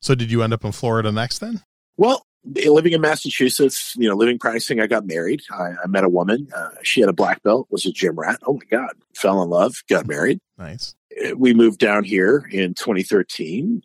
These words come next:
Speaker 2: and then, uh, we got divorced in twenty eighteen. Amicable. Things
Speaker 1: Yeah.
Speaker 2: didn't work out. Hey,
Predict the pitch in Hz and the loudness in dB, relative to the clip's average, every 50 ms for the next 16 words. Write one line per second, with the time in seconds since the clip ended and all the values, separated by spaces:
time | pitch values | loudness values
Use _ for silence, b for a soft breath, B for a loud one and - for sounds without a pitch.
0 | - - 95 98 98 95 95 101 98 95 95 92 90 92 101 113 104 87 - 87 | -6 -4 -2 0 0 2 0 0 0 2 0 2 2 2 2 2 0 -2 -2 0
1 | 92 98 95 - - 98 90 - - 117 98 95 87 78 76 82 - - - 87 | 0 2 2 0 -2 -6 -6 -4 0 0 2 2 2 0 0 -2 -6 -6 -6 -4
2 | 120 220 240 _ _ _ _ _ _ - 117 110 101 107 - - 101 - - - | -4 -6 -8 _ _ _ _ _ _ -2 0 0 0 0 0 0 0 0 0 -2
3 | - _ - 117 107 104 113 113 123 107 104 98 92 - - 107 123 175 - - | -4 _ 0 2 2 2 2 0 0 2 2 2 0 2 0 0 -2 -2 -2 -2
4 | 120 - - | -4 -4 -4